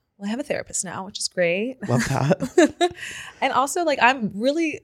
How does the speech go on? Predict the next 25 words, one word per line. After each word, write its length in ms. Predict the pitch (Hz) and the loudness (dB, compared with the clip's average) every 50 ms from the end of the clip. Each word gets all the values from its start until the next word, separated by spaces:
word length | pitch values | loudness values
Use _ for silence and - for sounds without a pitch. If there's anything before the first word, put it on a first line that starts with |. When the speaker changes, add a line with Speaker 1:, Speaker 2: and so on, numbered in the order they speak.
| _ _ - | _ _ -10
Speaker 1:
close 340 | - - 226 269 311 - - | -2 2 2 2 2 0 -4
with 120 | 285 - | -8 -6
the 100 | - 262 | -6 -6
girls 440 | 208 - - - 254 302 330 302 - 208 | -6 -6 -4 -2 -2 -2 -2 -2 -2 -4
now, 240 | - - - 110 113 | -4 -4 -4 -4 -4
and 80 | 202 | -4
it's 180 | 202 190 - - | -4 -6 -6 -8
really 260 | 208 214 233 240 247 | -8 -8 -6 -6 -6
fun 380 | 240 _ - 196 202 208 202 208 | -4 _ 0 0 2 0 -2 -4
to 220 | - 220 196 190 | -2 0 0 0
have 320 | 185 175 175 180 185 175 180 | 0 -2 -4 -6 -6 -4 -4
that 140 | 185 175 - | -4 -4 -4
relationship 520 | 175 175 180 190 - 214 202 - 214 - | -4 -6 -6 -6 -4 -4 -6 -6 -8 -10
with 140 | - 220 - | -12 -8 -2
them, 320 | - 240 247 247 254 247 247 _ _ - - - _ _ - | 0 0 0 0 -2 -6 -8 _ _ -20 -20 -20 _ _ 2
um, 240 | - 196 190 185 170 | 4 4 6 4 4
and 120 | 180 202 196 | 2 2 2
not 240 | 196 190 196 - - | 2 2 2 0 -2
feel 400 | - - - 202 196 190 190 185 | -6 -6 -2 0 0 2 2 2
like 180 | 180 180 180 175 | 2 2 2 0
I'm 140 | 180 175 180 | -2 -6 -4
isolated. 760 | - 175 180 175 - 196 196 208 208 214 220 226 226 226 226 - - | -4 -4 -2 -2 -2 -2 0 0 0 0 0 0 -2 -4 -6 -8 -6
It, 160 | - - - - | -6 -6 -8 -10
it 40 | 214 - | -10 -2
could've, 380 | - 311 311 320 285 220 - | 2 2 2 2 2 -2 -6